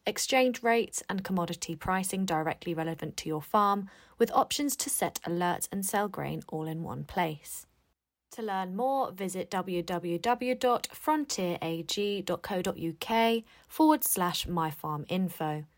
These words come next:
Links to more information about My Farm are included in the description notes for this episode.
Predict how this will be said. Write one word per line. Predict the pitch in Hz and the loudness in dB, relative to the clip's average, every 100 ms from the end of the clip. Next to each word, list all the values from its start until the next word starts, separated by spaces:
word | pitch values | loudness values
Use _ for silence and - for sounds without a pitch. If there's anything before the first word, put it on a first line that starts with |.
| _ _ _ _ | _ _ _ _
Links | 226 214 - | 0 2 0
to | 220 | 4
more | 220 277 294 | 6 8 6
information | 294 285 247 175 - | 2 2 2 4 2
about | 175 170 - | 2 2 2
My | 175 175 | 2 0
Farm | - 151 156 | 0 -2 0
are | 147 160 | -2 -4
included | - 196 208 214 | -4 -2 -2 -2
in | 196 | -4
the | 165 | -4
description | 165 - 247 - 269 254 | -4 0 0 0 -2 2
notes | 202 185 - | 2 2 -2
for | 180 | -2
this | 143 - - | -4 -4 -4
episode. | 175 - - 147 151 147 | -6 -6 -6 -4 -4 -6